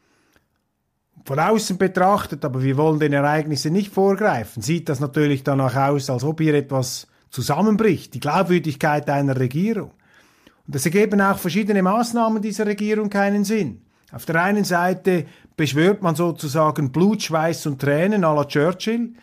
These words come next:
Auf der anderen Seite lesen wir, dass immer mehr junge Männer die Ukraine verlassen.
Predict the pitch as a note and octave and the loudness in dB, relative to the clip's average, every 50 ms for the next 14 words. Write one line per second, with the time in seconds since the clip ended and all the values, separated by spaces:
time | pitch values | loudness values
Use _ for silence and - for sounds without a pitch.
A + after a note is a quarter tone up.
0 | _ _ _ _ _ _ - E3+ E3 D3+ - E3 D3+ D3+ E3 G3 A3 A3 G3 F3 | _ _ _ _ _ _ -6 -4 -4 -2 0 2 2 4 4 2 2 0 0 2
1 | G3 F#3 F3+ F3+ F3+ E3 D#3 D#3 E3+ F#3 G3+ D#3+ F3 E3+ F3+ F3 D3+ D3+ B2+ - | 2 2 2 0 0 0 0 2 2 2 2 0 0 0 0 0 0 -2 -4 -2
2 | G#3+ G#3 G3+ F#3+ E3+ E3+ F#3 F#3+ F#3 E3+ F3+ F3+ E3+ E3 D#3 C#3+ D3+ E3 F#3 F#3+ | 0 2 2 4 4 2 2 2 2 2 2 2 2 2 2 2 2 2 0 0
3 | F3 E3 E3 E3 D3+ - D#3 D#3 D#3+ E3+ E3+ D#3+ D#3 D#3 C#3+ C#3 D#3+ G3 G#3+ G#3 | 0 0 0 -2 -2 0 0 0 0 0 0 0 -2 0 0 0 2 0 0 -2
4 | - - A#2 | -6 -12 -14